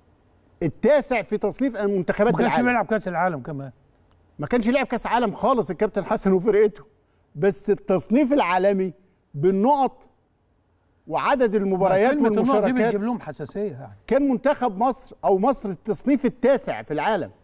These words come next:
Speaker 1: كان بعد منها دول كبيرة تانية. ما حدش قال انه منتخب مصر
Speaker 2: بقى تشيلي وايطاليا.
Speaker 1: اه، لما انت، انت متخيل انك انت بعد منك شيلي، انت التاسع، شيلي العاشر، ما تقالش ان مصر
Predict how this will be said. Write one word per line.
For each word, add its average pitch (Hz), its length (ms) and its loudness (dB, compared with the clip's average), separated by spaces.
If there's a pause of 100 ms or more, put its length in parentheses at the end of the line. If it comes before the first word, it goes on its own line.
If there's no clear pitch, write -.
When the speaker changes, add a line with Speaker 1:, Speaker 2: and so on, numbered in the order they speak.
(260)
Speaker 1:
كان 185 180 2
بعد 196 260 2
منها 240 320 4
دول 262 300 2
كبيرة 233 480 -4
تانية. 208 420 -2 (340)
ما 190 80 -6
حدش 269 380 -2
قال 226 340 0
انه 185 200 -2
منتخب 196 440 0
مصر 214 280 -2
Speaker 2:
بقى 214 260 -4
تشيلي 233 260 2
وايطاليا. 196 500 0 (340)
Speaker 1:
اه، 254 300 4
لما 160 480 -6 (340)
انت، 175 160 -4
انت 185 260 0
متخيل 240 480 0
انك 254 240 0
انت 226 340 0 (220)
بعد 226 220 0
منك 285 300 0
شيلي، 214 360 -2 (680)
انت 247 180 2
التاسع، 220 520 0
شيلي 277 320 0
العاشر، 214 440 0 (260)
ما 196 100 0
تقالش 262 320 0
ان 254 80 0
مصر 254 420 0